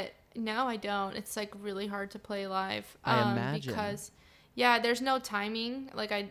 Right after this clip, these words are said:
Speaker 1: there was no click going, you know?
Speaker 2: Yeah.
Speaker 1: Um, I, it's on my to-do list to learn how to play it live
Speaker 2: Yeah.
Speaker 1: because it's, like, I've tried, but it, like, it's hard to do it 'cause it's, like, also there's, like, different, like, echoes of stuff happening too.
Speaker 2: Yeah.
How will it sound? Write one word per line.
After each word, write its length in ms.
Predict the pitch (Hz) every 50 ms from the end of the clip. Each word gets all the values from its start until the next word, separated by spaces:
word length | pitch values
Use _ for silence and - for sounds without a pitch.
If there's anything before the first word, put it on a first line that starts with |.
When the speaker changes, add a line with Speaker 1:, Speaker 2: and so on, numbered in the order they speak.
| - -
Speaker 1:
there 140 | 208 220 214
was 140 | 220 226 220
no 140 | 220 214 214
click 480 | 208 - - 202 208 208 220 - - -
going, 520 | - 220 214 214 214 214 214 214 220 220 220
you 100 | 214 208
know? 280 | 196 196 190 196 208 208 -
Speaker 2:
Yeah. 280 | - 131 123 123 120 120 127 - - _ _ _ -
Speaker 1:
Um, 500 | - 220 214 208 208 208 208 208 208 202 -
I, 140 | - 220 233
it's 260 | 233 226 - 220 220
on 100 | 254 254
my 80 | 262 262
to-do 300 | 254 - 202 - 214 214
list 280 | 214 214 214 214 - -
to 100 | - 208
learn 340 | 196 190 190 190 185 196 214
how 120 | 214 233 220
to 80 | 233
play 300 | 226 - - 247 233 233 240
it 80 | 226
live 540 | 226 240 240 240 240 240 247 240 240 - - -
Speaker 2:
Yeah. 240 | - 117 117 120 -
Speaker 1:
because 320 | 220 - - 214 208 202
it's, 200 | 208 208 202 -
like, 260 | - 208 202 208 202 208
I've 120 | 226 220
tried, 540 | 214 - - 202 202 202 202 202 202 202 202 226 - - _ -
but 200 | 226 220 208 208
it, 140 | 208 -
like, 400 | - 202 208 208 - - - - - - _ -
it's 160 | 233 233 -
hard 240 | - 226 214 214 214
to 120 | - 226
do 240 | 208 196 202 208 202
it 300 | 202 208 220 226 226 - -
'cause 180 | - 214 208
it's, 200 | 220 220 220 - 226
like, 260 | 220 208 214 - - -
also 320 | - - 208 208 - 240 233
there's, 240 | 226 226 208 208 202
like, 160 | 208 202 196
different, 300 | - 208 202 - 208 -
like, 180 | 208 214 - -
echoes 680 | - 208 - - 233 240 247 262 254 247 - - -
of 140 | - - 240 -
stuff 280 | - - 269 254 254 -
happening 420 | 269 262 262 269 262 269 262 262
too. 140 | - - 262
Speaker 2:
Yeah. 300 | 262 277 285 - 220